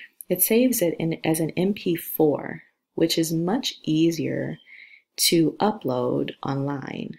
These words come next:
for the purpose of uploading this assignment to the assignment link.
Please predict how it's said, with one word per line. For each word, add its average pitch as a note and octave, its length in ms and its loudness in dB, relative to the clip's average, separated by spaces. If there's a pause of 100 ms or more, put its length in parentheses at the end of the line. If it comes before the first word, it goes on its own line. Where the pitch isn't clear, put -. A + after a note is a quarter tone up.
(280)
for - 160 0
the C#3+ 100 2
purpose C#3+ 640 0
of C3+ 320 -8 (160)
uploading D3 460 0
this - 180 -6
assignment - 480 -4
to C3 80 -8
the C3 120 -4
assignment G#3 420 0
link. - 280 -12